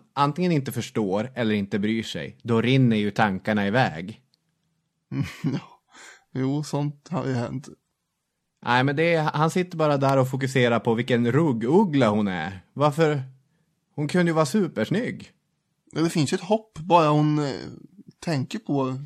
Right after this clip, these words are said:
Speaker 2: sin appearance, liksom, tänker
Speaker 1: Ja,
Speaker 2: jag.
Speaker 1: Hon är Freddie Prinze junior i She's All That och tänker, om hon bara tar av sig glasögonen och sminkar sig lite grann, då är ju det här en riktig snygging.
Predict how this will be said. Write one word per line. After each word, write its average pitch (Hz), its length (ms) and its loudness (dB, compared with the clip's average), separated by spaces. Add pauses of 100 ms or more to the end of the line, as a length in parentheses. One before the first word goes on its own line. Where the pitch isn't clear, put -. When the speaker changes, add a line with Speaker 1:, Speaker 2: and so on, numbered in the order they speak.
(120)
Speaker 2:
sin 139 100 -4
appearance, 135 720 -4
liksom, 120 220 -10
tänker - 200 -4
Speaker 1:
Ja, 147 120 6
Speaker 2:
jag. 156 100 4 (560)
Speaker 1:
Hon 147 320 -2
är 143 580 0
Freddie 139 400 -4
Prinze 131 440 -2
junior 127 760 0
i 113 340 -4
She's 117 420 -4
All 113 120 -2
That 127 340 2
och 104 120 -10
tänker, 107 420 -2 (100)
om 147 80 -2
hon 147 140 0
bara 143 220 6
tar 131 180 0
av 113 160 2
sig 110 140 -4
glasögonen 92 920 -4 (380)
och 120 100 -8
sminkar 113 500 0
sig 110 140 -4
lite 98 240 -8
grann, 85 320 -10 (920)
då 127 120 2
är 165 80 4
ju 165 120 4
det 156 60 2
här 123 220 4
en 135 120 2
riktig 131 280 0
snygging. 113 720 -2